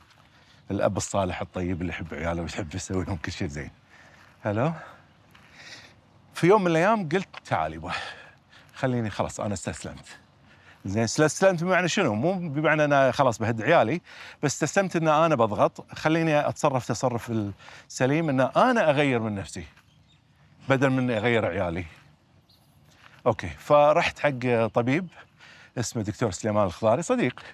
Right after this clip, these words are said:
رحت له قلت له: "دكتور، أنا جايك علشان أعالج نفسي. عندي مشكلة، وهذه مشكلتي اللي توني شرحت لك إياها". طبعًا شنو قلت له؟ قلت له: "شوف دكتور، عطني أي حبة حتى لو تقتلني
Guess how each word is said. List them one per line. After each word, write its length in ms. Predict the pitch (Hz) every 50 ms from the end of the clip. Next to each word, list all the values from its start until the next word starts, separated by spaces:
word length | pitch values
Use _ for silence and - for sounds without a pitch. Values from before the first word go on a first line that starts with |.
| _ _ _ _ _ _ _ - - - - - _ -
رحت 140 | - - -
له 60 | 190
قلت 200 | 190 170 147 -
له: 420 | 147 139 135 131 127 123 120 117
"دكتور، 460 | 110 107 117 - - 143 135 165 165 139 - - - _ _ _ _ _ - - - - - - - - - - -
أنا 440 | - 131 139 143 143 147 147 160 147
جايك 520 | 143 139 143 139 147 156 160 175 - -
علشان 540 | 139 123 131 127 - - 143 151 170 170 160 147 - _ - - - -
أعالج 400 | 107 113 127 123 113 98 85 82
نفسي. 280 | 78 - - - 90 - - _ _ _ _ - _ _ _ _ _ _ _ _ -
عندي 180 | 156 156 143
مشكلة، 440 | 131 110 - - - 110 82 98 101 104
وهذه 300 | - 175 175 180 156 123
مشكلتي 380 | 113 98 - - 180 175 - 247
اللي 260 | 233 214 170 151 147 143 -
توني 180 | - 156 127 104
شرحت 320 | - 101 87 - - -
لك 120 | - - -
إياها". 760 | 82 - - - - - _ _ - - - 135 135 135
طبعًا 360 | - - 151 151 160 147 151 -
شنو 200 | - - 196 190
قلت 140 | 170 147 120
له؟ 80 | 131
قلت 180 | 131 131 131 -
له: 60 | 139
"شوف 180 | 120 - 131 92
دكتور، 360 | 90 95 - - 85 78 78 - _ _ _ - - - - - - - - - - -
عطني 600 | 135 165 160 - - 156 143 135 127 120 117 - _ _ -
أي 520 | 156 180 220 214 196 190 180 170 160 160 - _ -
حبة 720 | - - - - 175 160 127 92 92 82 - 120 151 160 - - - _ _ _ - -
حتى 440 | - - 180 180 - _ - 175 170
لو 160 | 165 151 147
تقتلني 840 | - - 156 - - - - - 180 175 165 147 143 151 185 202